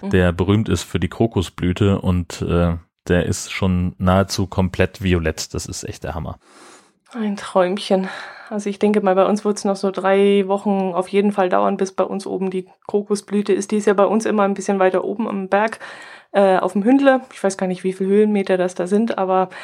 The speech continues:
Speaker 1: da liegt bei uns jedenfalls noch Schnee und deswegen müssen wir noch ein bisschen warten. Aber wir haben's auch schon sehr schön warm hier. Also ich, äh, bin am Wochenende ein bisschen spazieren gegangen und da war die dicke Winterjacke schon zu viel des Guten.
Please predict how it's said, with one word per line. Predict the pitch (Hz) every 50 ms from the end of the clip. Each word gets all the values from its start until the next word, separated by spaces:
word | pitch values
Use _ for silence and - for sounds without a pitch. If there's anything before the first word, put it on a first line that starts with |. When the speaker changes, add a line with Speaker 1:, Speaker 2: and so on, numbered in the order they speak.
| - - - _
Speaker 1:
da | - 190 190
liegt | 196 202 214 214 -
bei | - 190
uns | - 196 202 - -
jedenfalls | 202 190 190 185 190 185 185 190
noch | 185 180 -
Schnee | - 190 185 196 196
und | 180 180 165 165 -
deswegen | 185 180 - - 180 170 170 175 170
müssen | 180 180 185
wir | 175 175
noch | 180 175 180
ein | 190 -
bisschen | - 269 277 269 - - - 214 214 202 190 180
warten. | 175 156 151 147 - - - 151 135 - - - - - - - - -
Aber | - 254 269 294 311 302
wir | 294 277
haben's | 262 277 285 -
auch | - 294
schon | 285 - 226 196
sehr | - 185 202
schön | 196 - 233 220 214
warm | 214 226 247 220 175
hier. | 165 160 156 156 -
Also | 165 160 165 165 170 175
ich, | 196 - - - - -
äh, | 190 185 180 180 180 180 - - - _ _ -
bin | 196 196
am | 190 180 185 202
Wochenende | 202 214 208 202 208 202
ein | 196
bisschen | 196 196 - 202 196
spazieren | - - 185 185 - 233 233 233 233 233
gegangen | 226 220 214 208 214 220 226 220
und | 208 - 208 196 196 - - -
da | 196 190 185
war | 185 185 185
die | 185 190 180 170 170 165 - - - - _ -
dicke | 208 202 - 190 165 143
Winterjacke | 165 160 165 165 220 220 233 247 262 262 - 302 294 285
schon | - - 302 294 269 269
zu | - 269
viel | 269 - 269 220 180
des | 165 156 -
Guten. | - 147 147 - - 135